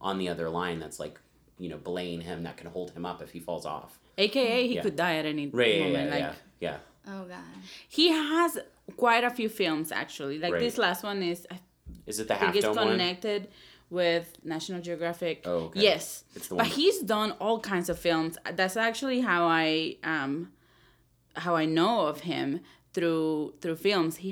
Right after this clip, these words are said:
Speaker 2: has a couple of really funny ones that are called, um, Sufferfest and Sufferfest Two,
Speaker 1: <laughs>
Speaker 2: where he basically goes, the first one, he bikes, um, with a friend to California,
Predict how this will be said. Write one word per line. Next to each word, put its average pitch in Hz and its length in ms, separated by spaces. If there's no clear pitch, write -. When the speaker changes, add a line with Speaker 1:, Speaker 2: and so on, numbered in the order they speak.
Speaker 2:
has 226 120
a 220 60
couple 185 460
of 160 180
really 160 260
funny 147 300
ones 151 340
that 147 100
are 147 120
called, 139 580
um, 147 480
Sufferfest 170 920
and 160 160
Sufferfest 147 1080
Two, 165 300
Speaker 1:
<laughs> - 260
Speaker 2:
where 190 260
he 190 160
basically 214 540
goes, 180 520
the 196 160
first 240 360
one, 214 160
he 196 280
bikes, 180 680
um, 160 600
with 165 200
a 160 100
friend 180 640
to 190 160
California, 190 680